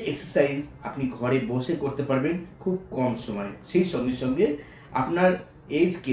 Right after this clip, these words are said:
ধরে রাখার জন্য অবশ্যই আপনি অ্যাঞ্জেল নাম্বারও ব্যবহার করতে পারবেন। যারা রিভার্স এজিং করতে চাইছেন, তার জন্য চারটে মুভমেন্ট আজকে আমি দেখিয়ে দেবো। অবাক হয়ে যাবেন, কন্টিনিউ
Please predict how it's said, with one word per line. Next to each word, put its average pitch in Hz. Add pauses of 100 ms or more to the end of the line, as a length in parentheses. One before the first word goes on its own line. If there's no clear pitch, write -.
(120)
ধরে 123
রাখার 185 (100)
জন্য 170 (840)
অবশ্যই 180 (100)
আপনি 170 (500)
অ্যাঞ্জেল 143 (100)
নাম্বারও 143
ব্যবহার 120 (100)
করতে 107 (100)
পারবেন। 90 (300)
যারা 190 (640)
রিভার্স 226 (240)
এজিং 151 (100)
করতে 123
চাইছেন, 110 (320)
তার -
জন্য 113 (460)
চারটে 185 (200)
মুভমেন্ট 143
আজকে -
আমি 117
দেখিয়ে 110
দেবো। 107 (800)
অবাক 151
হয়ে 160
যাবেন, 175 (120)
কন্টিনিউ 131